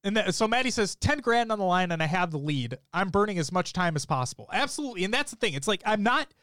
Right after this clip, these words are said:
blaming the players for doing it. It's just a personal reason why I don't like one v ones in a tournament setting. It doesn't,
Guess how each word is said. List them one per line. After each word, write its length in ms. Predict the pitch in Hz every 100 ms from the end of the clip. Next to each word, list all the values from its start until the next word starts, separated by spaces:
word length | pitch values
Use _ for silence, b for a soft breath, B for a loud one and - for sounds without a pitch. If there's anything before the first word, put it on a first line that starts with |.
| _ -
blaming 640 | 185 208 233 226 208 175
the 100 | 180
players 640 | - - 208 214 208 170 -
for 160 | 170
doing 360 | 135 156 147 117
it. 120 | - _ _ _ _ _ _ _ _ 208
It's 200 | 208 -
just 240 | 240 - -
a 100 | 196
personal 720 | - 311 302 - 233 202 175
reason 440 | 190 190 190 170
why 200 | 170 170
I 100 | 156
don't 400 | 135 190 190 208 156
like 320 | 175 170 147
one 320 | 143 170 180
v 120 | 160
ones 340 | 147 147 143 165
in 100 | 143
a 60 |
tournament 500 | 139 156 160 139 127
setting. 340 | - 147 123 -
It 160 | 165 160
doesn't, 340 | 247 269 294